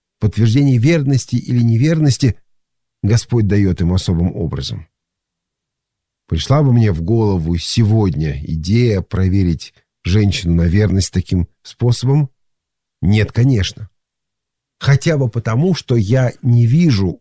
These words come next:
облака днём и пламени ночью. Хотя бы потому, что нет вот этого места, где видимо, осязаемо является Бог. И хотя бы потому, что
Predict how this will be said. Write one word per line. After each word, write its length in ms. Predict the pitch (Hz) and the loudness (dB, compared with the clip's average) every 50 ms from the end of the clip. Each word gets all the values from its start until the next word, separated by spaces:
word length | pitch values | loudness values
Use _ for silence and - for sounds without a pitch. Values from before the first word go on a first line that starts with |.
| _ - | _ -4
облака 520 | 120 110 98 87 87 82 78 - 78 69 | -2 -2 0 0 -2 -4 -4 -4 -6 -6
днём 580 | 67 67 92 110 147 185 196 190 147 98 82 - _ _ _ _ _ _ _ _ _ _ _ _ _ _ | -2 0 2 2 2 2 2 2 2 0 -2 -4 _ _ _ _ _ _ _ _ _ _ _ _ _ _
и 80 | - 87 | -10 -10
пламени 600 | 78 - 95 107 107 104 92 87 85 85 82 85 | -8 -4 -2 0 2 2 2 2 2 2 2 2
ночью. 440 | 90 90 87 73 67 - - - - - _ _ _ _ _ _ _ _ _ _ _ _ _ _ _ _ _ _ _ _ _ _ _ _ _ _ | 2 0 0 -2 -2 -6 -10 -14 -16 -20 _ _ _ _ _ _ _ _ _ _ _ _ _ _ _ _ _ _ _ _ _ _ _ _ _ _
Хотя 400 | - 135 127 - 165 170 180 170 | 0 0 2 2 2 0 0 0
бы 60 | 139 | 0
потому, 420 | 151 147 131 147 151 165 185 190 | -2 0 0 0 0 0 0 -2
что 360 | - - - 165 147 123 - _ _ _ _ _ _ _ _ | -4 -2 -2 0 0 0 -2 _ _ _ _ _ _ _ _
нет 480 | 92 117 139 170 208 214 190 143 - 104 | 2 4 4 4 4 2 0 -2 -2 -4
вот 140 | 104 107 | -2 -2
этого 300 | 113 107 107 113 107 101 | -2 -2 -2 -2 -2 0
места, 500 | 98 104 123 160 180 170 139 - - 117 | 0 2 2 2 2 0 0 -2 -4 -4
где 340 | 101 98 95 101 95 82 - _ _ _ | -2 -2 -2 -2 -2 -2 -6 _ _ _
видимо, 680 | - 80 87 107 160 165 156 165 156 156 147 135 123 - _ _ _ | -6 -2 2 2 2 2 2 2 0 2 0 -2 -2 -6 _ _ _
осязаемо 840 | - 131 127 - - 131 110 95 117 120 135 135 139 147 156 147 - - _ _ _ _ _ _ _ _ _ | -2 -2 0 0 0 -2 0 0 0 0 2 2 2 2 0 0 -2 -6 _ _ _ _ _ _ _ _ _
является 640 | - 101 120 113 107 107 101 92 90 - - - 120 120 | 0 2 2 4 4 2 2 2 0 -2 -2 -2 0 2
Бог. 380 | 127 127 95 76 - - _ _ _ _ _ _ _ _ _ _ _ _ _ _ _ _ _ _ _ _ _ _ _ _ _ _ _ | 2 2 0 -2 -4 -8 _ _ _ _ _ _ _ _ _ _ _ _ _ _ _ _ _ _ _ _ _ _ _ _ _ _ _
И 80 | - 117 | 0 2
хотя 260 | 104 139 - 214 233 | 2 2 2 2 2
бы 100 | 233 202 | 2 2
потому, 460 | - 185 - 185 185 208 247 269 247 | 0 -2 -2 0 0 0 0 0 0
что 580 | - - - - - 190 190 185 175 - - | -2 -6 -12 -6 -4 -2 0 0 -2 -2 -4